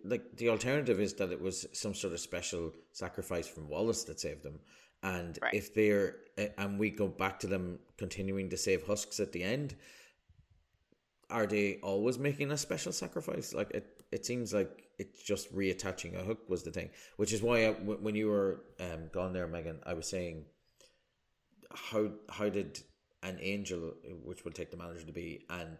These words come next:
Speaker 1: the person above the angel, a god, how were they not aware how their own afterlife <laughs> rules work? That they were shocked that,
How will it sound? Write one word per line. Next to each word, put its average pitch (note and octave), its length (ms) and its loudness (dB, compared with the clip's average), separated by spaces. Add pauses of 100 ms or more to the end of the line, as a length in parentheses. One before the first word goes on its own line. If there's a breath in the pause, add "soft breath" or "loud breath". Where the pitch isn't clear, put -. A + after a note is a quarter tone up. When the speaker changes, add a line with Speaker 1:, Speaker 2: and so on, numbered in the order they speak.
Speaker 1:
the - 60 -12
person F2+ 260 -4
above F#2 200 0
the F2 120 -2
angel, E2 280 -6 (120)
a E2+ 40 -4
god, E2 380 0 (420 soft breath)
how A#2+ 200 0
were A#2+ 120 8
they A2 160 4
not A2 200 0
aware G2 400 6
how G2 180 0
their F#2 240 2
own F#2 180 0
afterlife F2+ 680 0
<laughs> - 40 -10
rules F#2 460 0
work? F2 320 0 (420 loud breath)
That G2+ 160 -2
they G2+ 160 6
were A#2+ 140 8
shocked - 360 0
that, G#2 120 -2